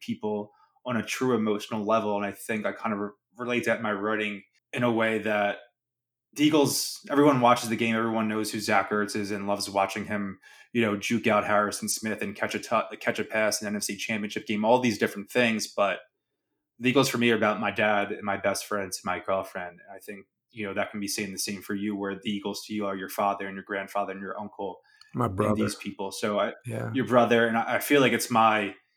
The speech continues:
Speaker 1: you know, almost a mission in a way for people to get people to dig down deeper in them with their Eagles fandom and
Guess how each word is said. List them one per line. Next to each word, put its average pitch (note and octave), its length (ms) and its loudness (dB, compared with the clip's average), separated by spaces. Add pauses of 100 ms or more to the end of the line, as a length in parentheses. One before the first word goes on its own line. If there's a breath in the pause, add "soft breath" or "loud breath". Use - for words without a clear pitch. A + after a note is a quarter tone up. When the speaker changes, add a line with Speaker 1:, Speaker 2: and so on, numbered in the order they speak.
(220)
Speaker 1:
you A#2+ 100 4
know, A2+ 140 4
almost C#3+ 400 4
a B2 60 2
mission B2+ 360 2
in G2+ 120 -2
a G2 60 -4
way G2 300 -2
for - 220 -6
people A2+ 720 -2 (360)
to C3+ 100 0
get C#3 180 4
people A#2+ 220 0
to G#2 160 -2
dig A#2 220 0
down A2+ 320 2
deeper A#2 300 0
in A2+ 200 -2
them G2+ 420 -4 (580)
with C3+ 220 -2
their A2+ 180 4
Eagles A2 400 0
fandom G2+ 540 -2
and F#2+ 380 -10